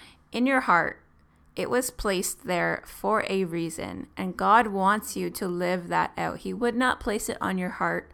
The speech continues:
if he could not place it in your hands. I say that all the time because it's just something I live by.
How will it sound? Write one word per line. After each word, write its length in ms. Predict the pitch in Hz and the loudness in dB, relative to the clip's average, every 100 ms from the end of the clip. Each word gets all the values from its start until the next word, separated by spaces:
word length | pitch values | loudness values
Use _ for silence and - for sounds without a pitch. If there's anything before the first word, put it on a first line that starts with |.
| - - - - | -18 -18 -20 -10
if 140 | 180 | -8
he 120 | - 185 | -6 -10
could 360 | - 170 170 | -6 -4 -2
not 380 | 175 170 165 - - | 0 -2 -2 -8 -12
place 320 | - 170 - | -8 -6 -6
it 140 | 165 - | -8 -8
in 140 | 175 165 | -8 -6
your 160 | 165 | -6
hands. 420 | 165 - - - - | -6 -8 -8 -10 -10
I 80 | 165 | -10
say 240 | - 165 | -6 -4
that 200 | 160 - - | -4 -4 -2
all 140 | 175 | 0
the 100 | 208 | -2
time 400 | - 160 160 156 - - - - | -4 -4 -4 -6 -10 -18 -20 -16
because 300 | - 180 165 | -10 -8 -6
it's 140 | 170 - | -8 -6
just 440 | - 175 - - | -6 -6 -8 -16
something 460 | - 180 - 165 - | -10 -10 -8 -8 -8
I 100 | 165 | -8
live 340 | 160 185 226 - | -4 -2 -2 0
by. 380 | 202 196 196 | 2 4 4